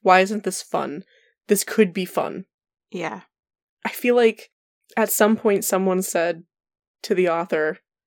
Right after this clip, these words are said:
Speaker 1: "Your, your ridiculous try-hard <laughs> characters are ridiculous try-hard characters." And that that meant, like, "Oh, I should take away everything that is that," when it's like,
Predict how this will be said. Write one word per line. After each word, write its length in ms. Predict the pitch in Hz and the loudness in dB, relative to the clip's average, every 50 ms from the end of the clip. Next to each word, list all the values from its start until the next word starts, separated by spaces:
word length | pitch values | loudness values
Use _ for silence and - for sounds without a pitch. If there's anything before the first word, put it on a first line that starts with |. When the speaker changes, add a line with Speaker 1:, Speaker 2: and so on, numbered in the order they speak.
| _ - | _ -16
Speaker 1:
"Your, 280 | 240 214 185 180 180 - | -12 -10 -8 -8 -8 -8
your 320 | - - 196 196 185 175 | -8 -6 -4 -2 -2 0
ridiculous 560 | 170 180 185 175 190 190 - 196 185 185 185 - | 0 0 2 2 2 2 4 2 2 2 2 -2
try-hard 480 | - - 185 202 214 240 247 214 185 - | -2 -2 -2 -2 0 4 2 2 2 2
<laughs> 0 | |
characters 840 | - 220 196 185 175 185 190 - 196 190 240 - 240 220 240 190 - - | 0 2 4 4 4 4 4 2 0 0 2 4 4 4 4 2 -2 0
are 280 | 185 170 160 165 165 | 0 2 2 2 0
ridiculous 460 | 170 - - 240 226 - - 160 165 | -2 -2 -4 -6 -6 -4 -2 -4 -4
try-hard 440 | - - - - 190 185 165 147 - | -2 0 0 0 2 0 -2 -4 -4
characters." 600 | - - 160 160 165 165 - 185 185 - 180 - - - - - - - - - _ _ _ _ _ _ _ _ _ _ _ _ _ _ _ _ _ _ - | -2 0 0 2 0 0 -2 -4 -4 -4 -4 -6 -8 -14 -18 -20 -20 -20 -20 -20 _ _ _ _ _ _ _ _ _ _ _ _ _ _ _ _ _ _ 4
And 520 | 208 208 202 190 185 180 180 175 170 - - _ _ _ _ _ _ _ _ _ _ _ | 6 8 8 8 6 4 0 -2 -6 -8 -12 _ _ _ _ _ _ _ _ _ _ _
that 300 | - 196 190 - 196 196 | -14 -8 -2 -2 0 2
that 200 | - 180 175 - | 4 2 2 2
meant, 200 | 196 190 175 160 | 2 0 -2 -2
like, 260 | 175 185 170 175 - - | -2 -2 -4 -4 -2 2
"Oh, 160 | - 208 202 196 | 6 8 8 8
I 80 | 185 | 8
should 180 | 190 - 208 190 | 6 2 -2 -4
take 220 | - 202 175 - | -4 -6 -6 -4
away 240 | 190 180 180 170 175 | -2 -2 -2 0 -2
everything 640 | 175 196 196 165 151 - 185 170 - - - 202 - - | -2 -2 -4 -4 -6 -4 -4 -6 -6 -6 -8 -10 -8 -4
that 140 | 196 - | -4 -2
is 160 | - - 196 - | -2 -2 -2 -2
that," 300 | 208 226 240 247 - - | -2 0 0 -2 -4 -4
when 100 | 214 208 | -4 -4
it's 140 | 196 - | -2 0
like, 240 | 208 196 196 - - | 0 -2 -2 -4 -16